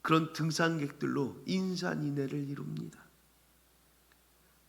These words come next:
새벽부터 골프 치는 게 사회생활에 도움이 될지 모르겠습니다.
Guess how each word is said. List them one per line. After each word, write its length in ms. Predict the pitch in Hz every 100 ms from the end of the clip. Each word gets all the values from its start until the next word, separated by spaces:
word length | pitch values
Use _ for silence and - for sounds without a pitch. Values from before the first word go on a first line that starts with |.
| - -
새벽부터 960 | - 170 165 170 165 160 143 120 - -
골프 320 | 175 160 160 156
치는 400 | - 151 139 143
게 360 | 135 127 143 -
사회생활에 720 | - 175 165 165 151 139 143
도움이 260 | 131 135
될지 320 | 131 120 -
모르겠습니다. 920 | 117 92 - 123 - - 71 - -